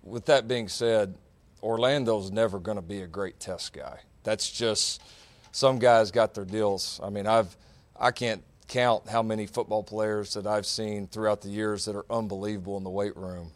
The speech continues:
I mean, just freaks in the weight room. They can do all this weight and all this and that, and then you go toss them on a football field, and they can't play dead. And so I get it. I know they wanna test their physical skills, um, but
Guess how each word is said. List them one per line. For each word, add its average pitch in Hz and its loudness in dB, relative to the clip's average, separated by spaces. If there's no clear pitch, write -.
I 98 -2
mean, 98 -6
just 92 -10
freaks 120 -4
in 104 -10
the 92 -10
weight 98 -6
room. 92 -12
They 101 -4
can 104 -8
do 104 -4
all 110 8
this 98 -6
weight 107 -4
and 101 -10
all 104 -2
this 101 -4
and 98 -10
that, 107 0
and 110 -6
then 110 -6
you 110 -4
go 104 -4
toss 107 4
them 107 -6
on 101 -4
a 92 -10
football 98 -4
field, 95 -6
and 104 -8
they 104 -4
can't 101 -10
play 101 -8
dead. 92 -8
And 104 -8
so 110 4
I 120 0
get 135 4
it. 139 4
I 110 0
know 120 4
they 120 4
wanna 117 0
test 117 0
their 104 -10
physical 110 -6
skills, 110 -2
um, 98 -6
but 101 0